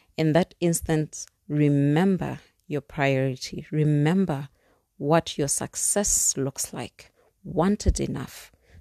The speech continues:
to fight off that distraction. Don't reason for it.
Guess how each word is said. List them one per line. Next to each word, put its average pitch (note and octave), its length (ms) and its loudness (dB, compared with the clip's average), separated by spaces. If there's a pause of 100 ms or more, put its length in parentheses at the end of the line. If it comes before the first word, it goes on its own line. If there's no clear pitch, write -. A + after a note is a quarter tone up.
to C#3+ 100 -8
fight - 520 -8
off C3 200 -6
that - 220 -12
distraction. - 680 -6 (760)
Don't F3+ 300 2
reason D3 420 0
for C3+ 220 -6
it. - 300 -10